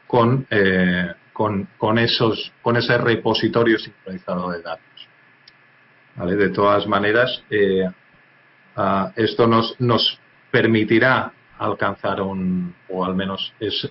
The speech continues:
uno de los máximos objetivos del proyecto, a llegar a, a mantener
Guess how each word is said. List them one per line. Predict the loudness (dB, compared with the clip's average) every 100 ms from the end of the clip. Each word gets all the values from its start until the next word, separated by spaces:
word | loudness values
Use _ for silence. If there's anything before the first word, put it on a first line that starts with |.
| -4
uno | 0 4
de | 4
los | 2 2
máximos | 0 0 -4 -4
objetivos | -6 -8 -8 -6
del | -6 -2
proyecto, | 2 2 2 -4 -6 _ _ _ -4
a | 0 2
llegar | 4 2 4 0 -2 -10 -20 _
a, | -2 0 -2 -8 _ _ _ _ -20 _ _
a | -8 -4 -4 -6 -4
mantener | 0 0 2 2 2 2